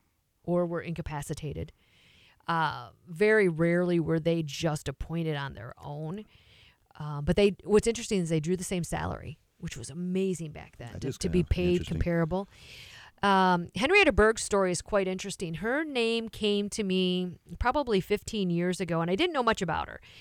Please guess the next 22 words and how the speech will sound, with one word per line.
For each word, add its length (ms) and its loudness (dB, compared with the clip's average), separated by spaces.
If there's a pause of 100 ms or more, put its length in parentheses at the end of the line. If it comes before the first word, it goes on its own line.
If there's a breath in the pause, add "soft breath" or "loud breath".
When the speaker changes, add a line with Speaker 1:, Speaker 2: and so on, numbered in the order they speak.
(360 loud breath)
Speaker 1:
All 220 8
I 80 2
knew 380 4
was 520 6
that 240 4
she 600 2
lived 340 6
in 160 4
Bay 180 4
de 60 4
Grey 240 -2
Bay, 280 2
which 180 0
is 80 -6
on 260 0
the 360 2
east 360 -4
side 280 4
of 40 2
the 60 -6
Keweenaw 460 0
Peninsula. 560 -2